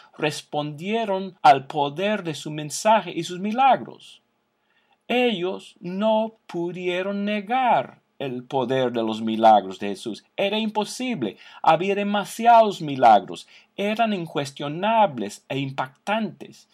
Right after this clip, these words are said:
Decir que nada había pasado habría sido absurdo. Entonces,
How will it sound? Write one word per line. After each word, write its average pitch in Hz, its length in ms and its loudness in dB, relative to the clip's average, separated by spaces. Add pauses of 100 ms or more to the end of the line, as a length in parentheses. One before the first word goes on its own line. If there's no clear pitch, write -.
(380)
Decir 175 500 -4
que 175 160 -4
nada 226 460 2
había 214 260 -2
pasado 240 720 4 (480)
habría 170 520 -2
sido 175 580 -8
absurdo. 123 1000 -4 (1080)
Entonces, 190 880 -8